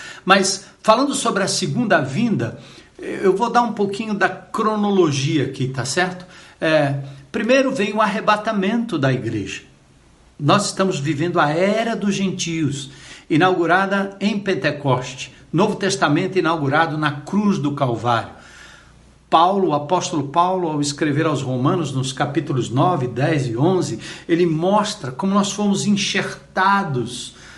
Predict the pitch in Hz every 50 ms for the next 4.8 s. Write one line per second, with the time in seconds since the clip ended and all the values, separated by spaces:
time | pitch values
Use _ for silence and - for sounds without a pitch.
0 | - - - - 147 151 165 160 160 - - - 151 156 160 160 156 160 147 139
1 | 143 147 139 135 135 135 135 127 117 - - - - - - - - - - -
2 | 151 151 131 165 175 180 175 170 175 139 147 190 190 156 139 - - - - -
3 | 185 202 190 196 - 143 131 131 143 147 151 147 156 180 185 175 151 131 135 143
4 | 151 139 131 135 160 196 196 180 143 - 107 110 127 165 208 202